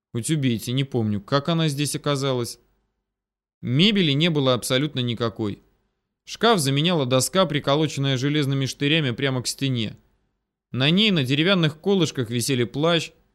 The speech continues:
кое-как утепленный кроличьим мехом, и короткая кожаная куртка. Плащ я надевал, когда мотался по форту. Куртка была летней формой одежды. Мысли о том, что неплохо бы повыкидывать к чертям собачьим весь хлам –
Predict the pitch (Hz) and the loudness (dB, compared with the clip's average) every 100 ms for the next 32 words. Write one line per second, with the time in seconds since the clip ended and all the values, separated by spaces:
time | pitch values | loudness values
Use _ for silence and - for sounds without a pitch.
0 | _ _ _ _ 143 165 170 202 156 143 | _ _ _ _ 4 4 4 0 0 -2
1 | 151 165 160 139 151 147 127 139 139 139 | 0 2 2 2 0 0 0 0 2 0
2 | 123 131 117 - _ _ - 208 - - | 0 -4 -6 -12 _ _ -4 -2 -2 2
3 | 147 143 175 - 135 - 151 139 135 135 | 4 4 2 0 0 0 0 0 0 0
4 | - 139 107 - 101 - _ _ _ _ | -2 -4 -4 -6 -6 -8 _ _ _ _
5 | _ - 151 202 196 170 156 180 214 190 | _ -2 2 2 2 0 2 2 2 0
6 | 151 156 160 160 170 156 143 143 135 143 | 0 2 2 2 2 2 2 0 0 -2
7 | 113 - 104 - _ _ _ - 175 175 | -4 -4 -8 -12 _ _ _ -4 -2 -2
8 | 190 180 185 170 - 143 143 127 123 117 | 0 4 4 4 2 0 2 2 0 -4
9 | - 135 123 120 117 117 107 104 101 - | -2 -2 0 -2 0 -2 -2 -6 -8 -12
10 | _ _ _ _ _ _ _ _ - 135 | _ _ _ _ _ _ _ _ -2 2
11 | 202 208 202 202 240 180 185 180 190 226 | 4 4 4 4 0 0 0 0 2 0
12 | 185 170 165 170 170 170 247 202 165 - | 2 2 2 2 2 2 0 2 2 -2
13 | - 190 180 190 175 127 151 165 160 - | -2 0 0 0 0 0 0 2 0 0
14 | 131 127 147 127 - 151 190 208 | -4 -2 0 -2 -2 0 2 2